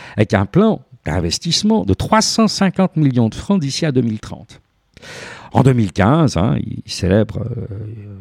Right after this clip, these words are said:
à grands coups de, de, de, voilà, les cent ans des E F. Mais les E F n'existent plus.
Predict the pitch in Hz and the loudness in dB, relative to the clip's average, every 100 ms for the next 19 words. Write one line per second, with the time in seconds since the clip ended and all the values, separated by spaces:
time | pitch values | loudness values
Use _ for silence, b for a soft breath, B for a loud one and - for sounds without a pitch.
0 | - _ - - 85 78 110 120 113 113 | -20 _ -20 -12 -10 -2 0 2 2 2
1 | 87 90 82 80 90 92 B B B B | 0 -2 -4 -6 -8 -12 B B B B
2 | - 82 107 143 90 87 85 87 85 92 | -8 0 2 2 0 -6 -6 -4 0 0
3 | - 214 226 - 233 220 143 117 143 101 | 4 4 4 2 2 4 2 4 4 4
4 | 98 90 98 85 92 113 160 247 - 98 | 2 0 0 2 4 4 4 2 0 -2
5 | 120 - 226 233 240 | -2 0 0 2 0